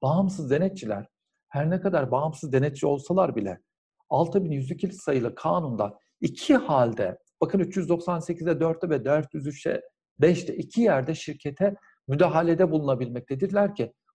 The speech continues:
bu son derece önemlidir. Bakın bunları da zaten inceleyeceğiz. Şirkete müdahale nasıl olacak? Riskin erken teşhis komitesini kur diyebiliyor bakın.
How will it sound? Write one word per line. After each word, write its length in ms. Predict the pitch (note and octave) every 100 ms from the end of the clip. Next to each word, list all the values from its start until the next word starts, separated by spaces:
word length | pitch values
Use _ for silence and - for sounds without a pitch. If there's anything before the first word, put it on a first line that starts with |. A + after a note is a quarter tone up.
| -
bu 40 |
son 320 | D#3 G#3 G#3
derece 280 | F3+ D#3+ E3
önemlidir. 580 | - C3 B2+ C#3 C#3 A#2
Bakın 260 | B2 - D3
bunları 340 | E3 C3+ C#3
da 80 | C#3
zaten 420 | D3+ C#3 F#3 F#3+ - _ -
inceleyeceğiz. 680 | D3 B2+ A2 G2+ G2+ F2+ _ _ _ _ _ _ _ _ _ _ - _ _ -
Şirkete 420 | G3 G3 A#3+ A#3
müdahale 500 | F3+ G#3+ G3+ G3+ G3
nasıl 260 | G3 G3+
olacak? 480 | C#3 A#2 A2 G#3+ - _ _ _ _ D3+
Riskin 380 | F#3 - G#3+ A3
erken 480 | E3 D#3+ D#3 G#3
teşhis 380 | G3+ E3 F#3 F3
komitesini 680 | - D#3+ D#3+ E3 - F#3 -
kur 340 | - C#4 G#3
diyebiliyor 420 | F3+ D3 A#2+ A#2+
bakın. 360 | A2+ - F#2+